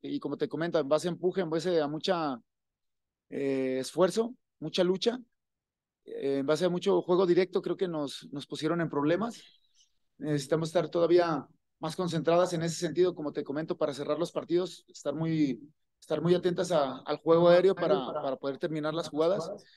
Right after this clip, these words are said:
y no dejar, eh, rebotes para una segunda jugada, que, que es como nos pasó, eh, donde sufrimos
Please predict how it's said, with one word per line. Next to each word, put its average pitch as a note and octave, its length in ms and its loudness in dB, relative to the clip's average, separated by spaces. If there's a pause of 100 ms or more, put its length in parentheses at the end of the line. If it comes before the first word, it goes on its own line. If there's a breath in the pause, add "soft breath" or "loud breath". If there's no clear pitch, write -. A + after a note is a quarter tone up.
(160)
y D#3+ 80 -6
no E3 120 0
dejar, E3 580 2 (460 soft breath)
eh, D#3+ 100 0
rebotes D#3+ 420 4
para D#3+ 180 4
una F3+ 140 0
segunda F3 340 -2
jugada, E3+ 360 2
que, C3+ 360 -2
que D3 100 -6
es C#3+ 100 -8
como F3 180 -4
nos D#3 160 -4
pasó, F3+ 460 -4
eh, C3 160 -6
donde B2+ 220 -6
sufrimos D#3 600 -6